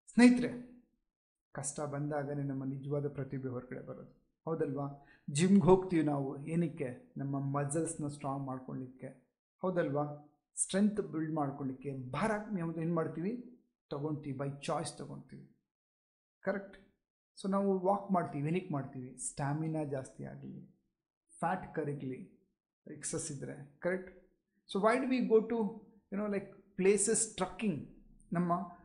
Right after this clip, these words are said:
ಉಸಿರಾಟ ಸ್ಟ್ರಾಂಗ್ ಆಗಲಿ, ನಮ್ಮ ಪ್ರತಿಭೆ ನಮ್ಗೆ ಗೊತ್ತಾಗ್ಲಿ ಅಂದ್ಬಿಟ್ಟು ಕಷ್ಟಗಳನ್ನ ನಾವು ತಗೊಂತೀವಿ. By choice ನಾವು ಕಷ್ಟ ತಗೊಂಡಾಗ ನಮಗೆ ಸ್ಟ್ರೆಂತ್ ಬಿಲ್ಡ್ ಆಗುತ್ತೆ. ಹಾಗೆ sometimes ಜೀವನದಲ್ಲಿ ಏನಾಗುತ್ತೆ, ಅನಿರೀಕ್ಷಿತವಾಗಿ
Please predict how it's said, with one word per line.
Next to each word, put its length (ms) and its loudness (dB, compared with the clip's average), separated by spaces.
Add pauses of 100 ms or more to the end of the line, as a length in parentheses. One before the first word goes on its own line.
(220)
ಉಸಿರಾಟ 460 4 (400)
ಸ್ಟ್ರಾಂಗ್ 460 2
ಆಗಲಿ, 580 -4 (160)
ನಮ್ಮ 200 -2
ಪ್ರತಿಭೆ 520 2
ನಮ್ಗೆ 220 2
ಗೊತ್ತಾಗ್ಲಿ 480 -2
ಅಂದ್ಬಿಟ್ಟು 280 -6
ಕಷ್ಟಗಳನ್ನ 560 4
ನಾವು 200 0
ತಗೊಂತೀವಿ. 600 -8 (480)
By 100 6
choice 440 6
ನಾವು 160 4
ಕಷ್ಟ 240 0
ತಗೊಂಡಾಗ 460 0
ನಮಗೆ 280 -4
ಸ್ಟ್ರೆಂತ್ 540 -4
ಬಿಲ್ಡ್ 260 -2
ಆಗುತ್ತೆ. 560 -12 (420)
ಹಾಗೆ 280 -2
sometimes 500 0
ಜೀವನದಲ್ಲಿ 440 0
ಏನಾಗುತ್ತೆ, 420 -2
ಅನಿರೀಕ್ಷಿತವಾಗಿ 1400 6